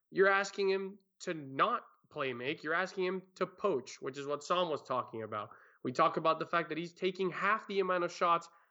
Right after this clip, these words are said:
from different positions, mind you. He has to dribble past two people before he gets a shot off where he is right now, versus just making the correct run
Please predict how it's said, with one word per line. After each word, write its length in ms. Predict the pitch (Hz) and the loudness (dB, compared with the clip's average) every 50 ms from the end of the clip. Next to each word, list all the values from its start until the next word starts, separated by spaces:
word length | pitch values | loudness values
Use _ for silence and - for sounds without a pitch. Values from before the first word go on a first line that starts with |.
| _ _ _ - | _ _ _ 0
from 280 | - 202 196 190 160 | 2 2 2 2 0
different 360 | 147 208 220 220 233 233 214 | 2 2 2 2 2 -2 0
positions, 760 | 185 208 190 180 196 233 220 - - 160 135 117 113 - - - _ _ _ _ _ _ - | 0 -2 -2 0 0 0 0 -2 -4 -6 -6 -6 -8 -14 -18 -20 _ _ _ _ _ _ -10
mind 400 | 143 143 143 139 139 135 127 120 | -2 2 4 4 4 2 -2 -6
you. 220 | 123 120 120 110 - _ _ _ _ _ - | -10 -12 -12 -14 -16 _ _ _ _ _ 0
He 60 | 185 | 0
has 100 | 190 185 190 | 0 2 0
to 60 | 208 | -2
dribble 380 | 156 143 170 220 240 240 226 | -4 -2 0 0 2 2 2
past 300 | - 196 202 190 190 - | 0 2 0 0 0 -2
two 120 | - 226 220 | -6 -6 -4
people 280 | 180 208 208 185 196 | -4 -4 -2 -2 0
before 260 | 185 190 180 - 190 185 | -2 -2 -2 2 2 2
he 60 | 185 | 4
gets 180 | 185 190 190 | 4 2 2
a 40 | 180 | 0
shot 320 | - - - 185 196 208 185 | -6 -2 0 2 4 4 4
off 240 | 143 131 - - | 4 2 0 -2
where 140 | - 131 123 | -2 -4 -2
he 120 | 120 120 123 | -2 -4 -4
is 180 | 120 113 117 | -4 -4 -4
right 180 | 117 113 113 123 | -4 -4 -2 0
now, 280 | 135 135 131 139 135 - - - _ _ _ - | 2 2 2 2 2 0 -12 -20 _ _ _ 2
versus 320 | 170 185 185 180 185 - | 2 4 4 2 -4 -4
just 240 | - - 196 185 190 | 0 0 0 2 2
making 300 | 190 190 190 180 196 190 | 2 0 2 2 2 0
the 80 | 185 180 | 0 0
correct 380 | - - 180 185 190 185 190 - | -2 -2 0 2 2 0 0 -6
run 480 | 147 139 156 196 220 202 175 170 175 | -8 0 2 4 6 6 4 2 0